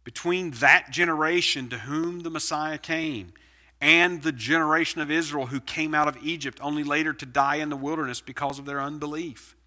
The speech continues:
So here's what Jesus says about them. This is the comparison he makes. Verse seventeen, "And saying,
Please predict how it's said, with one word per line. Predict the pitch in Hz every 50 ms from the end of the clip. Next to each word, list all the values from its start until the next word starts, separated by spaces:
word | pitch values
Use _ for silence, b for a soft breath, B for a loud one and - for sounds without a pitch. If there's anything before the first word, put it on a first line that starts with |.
| _ _ _ _ _ _ _ B B B B B B B
So | B -
here's | 151 170 190
what | 233 214 165
Jesus | 151 175 185 170 160 147
says | - - 170 170 175 170 147 - - - -
about | - 120 120 113 107 98 101 101
them. | 101 101 98
This | 107 123 131 - 160
is | 156 139
the | - 135 147
comparison | - - - - 156 165 165 151 - 131 113
he | 101
makes. | 98 95 92 95 107 - - - - b b b b b b b b b
Verse | b 135 147 -
seventeen, | - - 156 147 147 139 - - 147 135 127
"And | 131 131 127
saying, | - - - 185 185 170 139 123 120 127 151